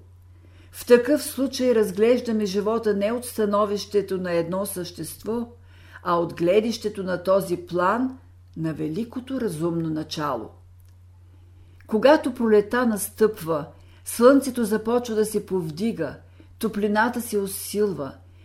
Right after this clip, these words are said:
денят става по-голям. Аналогичен процес се наблюдава и в съзнанието, когато настъпва нова култура. Онова, което става в природата –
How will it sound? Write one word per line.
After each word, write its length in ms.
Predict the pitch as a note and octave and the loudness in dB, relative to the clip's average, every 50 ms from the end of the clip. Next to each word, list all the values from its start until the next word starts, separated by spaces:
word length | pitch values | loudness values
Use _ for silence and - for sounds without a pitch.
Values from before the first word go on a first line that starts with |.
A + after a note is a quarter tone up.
| - - | -14 -8
денят 540 | F3+ E3 F3+ G#3 G#3 G#3 A#3 C#4 C#4+ C#4+ C#4+ | -4 4 6 6 6 6 6 4 2 2 0
става 480 | - - - G3 F#3+ F#3+ C#4 C4+ - - | -8 -4 -2 0 2 2 2 0 -2 -4
по-голям. 640 | A3 A#3+ A3+ F#3+ F3 D#3+ D#3 C3 G#2+ G2+ G2 F2+ - - - - - - - - - - - - - - - - - - - - - | -6 -6 -4 -4 -2 -2 0 0 -2 -4 -6 -10 -14 -20 -20 -20 -20 -20 -20 -20 -20 -20 -20 -20 -20 -20 -20 -20 -20 -20 -20 -8 -2
Аналогичен 840 | - F3+ F3+ E3 E3 E3 D#3+ D#3 C3+ E3 A3+ B3 - - C4+ B3+ A#3+ | -2 0 2 2 0 0 -2 -2 -4 -4 -6 -6 0 0 0 0 0
процес 440 | - A3 A3 A3 - G#3+ G3+ G#3 G#3 | -4 -6 -6 -6 -2 -2 -2 -2 -2
се 160 | - G#3 F#3+ | -2 -4 -2
наблюдава 640 | F#3+ F#3 E3 E3 F3+ F3+ E3+ F#3 F3+ F#3+ F#3 F3+ | -2 -2 -2 -2 -2 0 0 0 0 0 -2 -2
и 80 | F3+ F3 | -4 -6
в 40 | F3 | -6
съзнанието, 1040 | - - F3 E3 D3+ D3 E3 E3 E3 E3+ G3 G3+ F#3+ F#3+ F#3 F#3 - F3+ F#3+ F#3+ - - - - - - - - - | -6 -6 -6 -6 -6 -4 -4 -2 -2 -2 -2 -2 -4 -4 -6 -6 -8 -10 -10 -10 -12 -18 -20 -20 -20 -20 -20 -14 -2
когато 460 | - G3+ G3 G3+ G#3 G#3 G#3+ G#3+ G3 | 0 2 4 6 4 4 4 0 -2
настъпва 640 | G3 F#3+ F3+ E3 - - G3 G3 G3 - - E3+ E3 | -6 -6 -6 -6 -6 -4 -4 -4 -4 -4 -4 -2 -2
нова 440 | E3 D#3+ D#3+ E3+ F#3 A3 A3+ G#3+ | 0 0 0 -2 -2 -4 -6 -8
култура. 640 | - E3+ E3+ D#3 - - - D#3+ D#3 D3 C#3+ C#3+ - - - - - - - - - - - - - - - - - - | -6 -6 -6 -6 -6 -8 -6 -6 -6 -6 -6 -10 -12 -16 -20 -20 -20 -20 -20 -20 -20 -20 -20 -20 -20 -20 -20 -20 -12 -6
Онова, 520 | F#3+ F#3+ F#3 F3+ F3+ F3 E3 F#3 G3 G#3+ | -2 0 0 2 0 2 4 4 2 2
което 400 | G#3 - G3 G3 G3+ G3+ G3+ F#3 | 2 2 4 4 4 4 2 -4
става 420 | F#3 - - F#3+ F#3 G3 F#3 F#3 | -8 -4 -2 0 0 0 0 -2
в 80 | F3 - | -6 -6
природата – 800 | - F3+ E3 D#3+ E3 F3 G3 A3+ A3+ A3 F3+ - - D#3 D3+ - | -8 -6 -4 -2 -2 -2 -2 0 0 -2 -4 -4 -6 -10 -10 -10